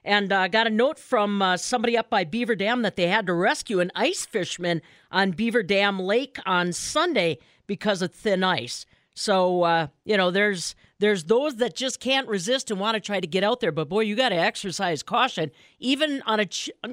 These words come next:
it's a chillier start this morning. That's not enough to necessarily firm up all that ice.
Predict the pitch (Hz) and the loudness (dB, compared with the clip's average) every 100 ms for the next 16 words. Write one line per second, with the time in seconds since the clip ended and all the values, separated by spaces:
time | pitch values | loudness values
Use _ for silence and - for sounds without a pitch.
0 | 254 269 - 233 - 392 320 247 196 - | -8 -6 -4 -4 -2 -2 0 -2 -2 -2
1 | 262 - 180 - 285 285 175 - _ _ | -4 -2 -6 -4 0 0 0 -8 _ _
2 | - 247 - 285 277 233 302 - 226 190 | -2 -2 0 0 2 2 0 -2 0 0
3 | 190 208 214 262 240 196 - 262 240 220 | 0 -2 -2 -2 -2 -2 -4 -2 -2 -2
4 | 214 190 180 165 170 226 127 - | -2 -2 0 0 0 -4 -6 -12